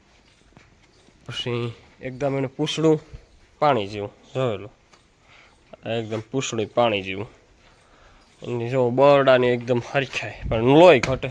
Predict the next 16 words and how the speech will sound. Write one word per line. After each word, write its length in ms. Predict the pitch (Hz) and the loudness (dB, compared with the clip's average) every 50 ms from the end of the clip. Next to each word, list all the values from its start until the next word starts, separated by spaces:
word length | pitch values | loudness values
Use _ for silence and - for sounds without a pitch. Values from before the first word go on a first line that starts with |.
| - - | -10 -10
લોહી 300 | - 120 139 170 190 185 | -8 -4 0 2 2 4
હોય 180 | 170 175 190 196 | 4 2 2 0
ને 60 | 190 | -2
તો 80 | 156 160 | -2 -4
અટાણીમાં 420 | 160 139 151 143 139 139 127 117 | -4 -4 -4 -8 -6 -8 -8 -8
કંઈ 100 | 123 110 | -10 -10
ઘટે 300 | 92 - 180 175 185 143 | -6 -6 -6 -4 -4 -6
નહીં. 180 | 110 104 107 - - - - - - - - - - - | -6 -6 -12 -16 -18 -20 -20 -20 -20 -20 -20 -20 -14 -10
તો 60 | 139 | -6
મિત્રો, 240 | 147 170 165 160 160 | -6 -6 -4 0 0
આ 140 | 156 160 165 | 2 2 2
પાડી 320 | - 165 170 170 175 160 | 2 0 0 0 -2 -6
છે 140 | 151 - 160 | -6 -6 -6
એ 240 | 151 147 147 143 135 | -4 -4 -4 -6 -8
પાડાની 520 | 135 _ - 151 156 160 139 120 113 110 | -8 _ -2 -2 0 2 0 -2 -2 -4
છે, 180 | 123 143 170 | -8 -10 -14